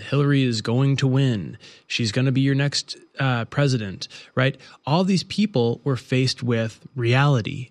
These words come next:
and it was at odds with what they thought was real. And then they had all these meltdowns, right? We've got this woman on screen. She'll be infamous.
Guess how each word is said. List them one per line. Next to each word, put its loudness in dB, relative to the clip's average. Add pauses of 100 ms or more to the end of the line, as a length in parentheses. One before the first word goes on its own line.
and 0
it -4
was 0
at -6 (140)
odds -2
with -4
what -2
they -2
thought -4 (320)
was -4
real. -10 (580)
And -6
then -2
they -2
had 0
all -2
these -4
meltdowns, 0
right? -4
We've -2
got -2
this -2
woman 0
on -2
screen. -4
She'll -4
be -6
infamous. 0